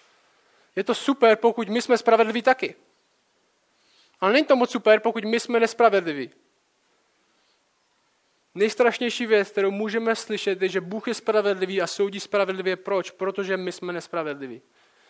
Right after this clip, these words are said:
A my jsme ti, kteří mají být souzeni. Ups. Nech to na sebe dopadnout. Bůh bude soudit podle pravdy.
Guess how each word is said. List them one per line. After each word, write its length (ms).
A 60
my 100
jsme 200
ti, 160
kteří 260
mají 200
být 160
souzeni. 420
Ups. 280
Nech 160
to 80
na 80
sebe 220
dopadnout. 400
Bůh 280
bude 420
soudit 640
podle 220
pravdy. 460